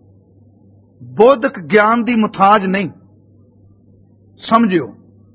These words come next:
ਬਾਣੀ ਤਾਂ ਉਹਨਾਂ ਅੰਦਰ ਆਪਿਆਂ ਵਿੱਚ ਆਈ, ਜਿਨ੍ਹਾਂ ਸੱਜਣਾ ਨੇ ਗੁਰਮੁਖੋ ਇੱਕ ਦਿਨ ਸਕੂਲ ਪਾਠਸ਼ਾਲਾ ਵੀ ਜਾ ਕੇ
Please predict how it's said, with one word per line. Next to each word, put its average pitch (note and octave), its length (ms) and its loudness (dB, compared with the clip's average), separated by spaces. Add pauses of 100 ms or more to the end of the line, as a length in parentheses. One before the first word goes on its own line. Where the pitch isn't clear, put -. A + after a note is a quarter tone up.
(680)
ਬਾਣੀ A#3+ 500 0
ਤਾਂ - 220 0
ਉਹਨਾਂ D#4 600 0
ਅੰਦਰ B3+ 220 2
ਆਪਿਆਂ C4+ 580 0
ਵਿੱਚ C4 200 -2
ਆਈ, C4 340 0 (760)
ਜਿਨ੍ਹਾਂ C4+ 340 2
ਸੱਜਣਾ A#3+ 540 0
ਨੇ B3 120 0
ਗੁਰਮੁਖੋ A#3 580 2 (100)
ਇੱਕ C#4 220 -2
ਦਿਨ A#3+ 200 0
ਸਕੂਲ A#3 540 -2
ਪਾਠਸ਼ਾਲਾ A#3 760 2
ਵੀ A3 120 -6
ਜਾ G3+ 260 2
ਕੇ G#3 160 0